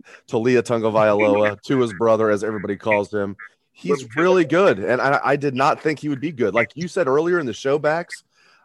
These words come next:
I thought, okay, he's just obviously at Alabama just because of Tua. And if he was good, then he would stay at Alabama. And Maryland's getting,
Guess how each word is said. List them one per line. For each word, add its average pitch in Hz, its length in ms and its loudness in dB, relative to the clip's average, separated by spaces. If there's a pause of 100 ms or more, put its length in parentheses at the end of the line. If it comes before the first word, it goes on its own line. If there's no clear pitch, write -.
I 135 120 0
thought, 143 500 0
okay, 135 220 -2
he's 143 160 -6
just 165 160 -6 (100)
obviously 135 440 0
at 113 40 0
Alabama 113 560 0
just 110 260 -6
because 107 760 -4
of - 320 -10
Tua. 135 400 -6
And 110 340 -6
if 117 100 -6
he 156 100 -8
was 123 160 -6
good, 151 460 0 (400)
then 170 260 -4
he 180 100 -6
would 196 120 -6
stay 220 240 2
at 202 80 2
Alabama. 117 760 0
And 131 200 -4
Maryland's 160 440 -2
getting, 139 440 -2